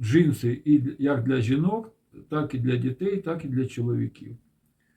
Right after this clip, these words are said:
Мені більш сподобалася ця ніша. Не хотів я, е, займатися різними видами одягу, е, і вибрав саме цю нішу, бо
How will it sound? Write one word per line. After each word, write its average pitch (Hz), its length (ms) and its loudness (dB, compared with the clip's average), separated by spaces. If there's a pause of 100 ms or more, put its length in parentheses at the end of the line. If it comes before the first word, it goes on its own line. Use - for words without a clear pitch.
(160)
Мені 185 240 4
більш 143 260 2
сподобалася 135 640 2
ця 185 100 -4
ніша. 196 540 0 (160)
Не 175 180 0
хотів 214 360 -2
я, 156 300 4
е, 110 560 -4 (840)
займатися 147 640 2
різними 202 420 -2
видами 180 460 6
одягу, 156 600 4 (400)
е, 120 280 -6 (340)
і 170 120 2
вибрав 170 440 4 (140)
саме 160 300 2
цю 170 160 -2
нішу, 185 340 0
бо 139 480 4